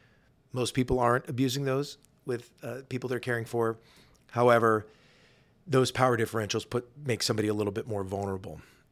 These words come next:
If the individual has difficulty communicating, if they use alternative communication, or if they have difficulty speaking, we know from the data that they're, they're at definitely increased risk of abuse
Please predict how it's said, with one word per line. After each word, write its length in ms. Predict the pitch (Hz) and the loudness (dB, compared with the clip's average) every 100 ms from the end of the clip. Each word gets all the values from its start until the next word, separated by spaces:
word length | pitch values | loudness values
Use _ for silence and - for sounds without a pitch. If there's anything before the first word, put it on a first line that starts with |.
| _ _ _ _ | _ _ _ _
If 380 | 143 147 160 - | 2 4 2 -4
the 140 | 139 | -6
individual 680 | 127 113 113 107 104 107 101 - | -4 -4 -4 -4 -4 -4 -4 -8
has 380 | - 110 113 - | -6 -4 -4 -6
difficulty 460 | 110 - 101 107 - | -8 -8 -10 -12 -14
communicating, 760 | 98 95 127 143 160 170 214 _ _ - _ _ - | -8 -4 -2 2 2 2 -2 _ _ -20 _ _ -12
if 260 | 113 - | -12 -10
they 100 | - | -10
use 220 | 104 104 | -10 -8
alternative 540 | 101 - 123 123 123 107 | -10 -4 0 2 2 -2
communication, 840 | 123 120 107 117 110 - 113 113 - _ _ | -4 -4 -2 -2 -2 -4 -6 -8 -14 _ _
or 260 | - 107 107 | -10 -8 -8
if 200 | 107 - | -10 -10
they 160 | 113 104 | -6 -4
have 240 | 107 98 | -6 -8
difficulty 460 | 110 98 107 101 101 | -8 -8 -8 -8 -8
speaking, 640 | - 131 120 160 175 170 - _ - _ | -2 -2 2 4 4 0 -6 _ -20 _
we 180 | 147 127 | -2 2
know 200 | 123 127 | 6 6
from 200 | 123 123 | 4 -2
the 80 | 113 | 0
data 300 | 117 110 107 | 2 2 0
that 200 | 107 101 | -2 -4
they're, 260 | 107 107 - | -6 -6 -10
they're 240 | 131 113 104 | -10 -6 -6
at 180 | 98 | -8
definitely 560 | - 110 123 117 110 110 | -6 -4 -4 -8 -8 -6
increased 520 | 107 101 - 104 - | -10 -8 -8 -6 -6
risk 320 | 107 101 - | -6 -4 -6
of 160 | 113 95 | -6 -10
abuse 540 | 107 156 139 117 - | 2 4 6 4 -2